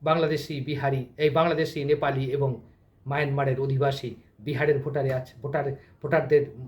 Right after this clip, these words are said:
ভোটার হিসাবে অনেক রয়েছে, সংখ্যাধিক্য রয়েছে, বেশি রয়েছে?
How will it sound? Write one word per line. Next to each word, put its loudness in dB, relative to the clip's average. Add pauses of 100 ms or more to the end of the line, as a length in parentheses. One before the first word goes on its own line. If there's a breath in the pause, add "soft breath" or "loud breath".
ভোটার 0
হিসাবে -2 (200 loud breath)
অনেক 2
রয়েছে, 0 (240)
সংখ্যাধিক্য 0
রয়েছে, -2
বেশি -4
রয়েছে? -4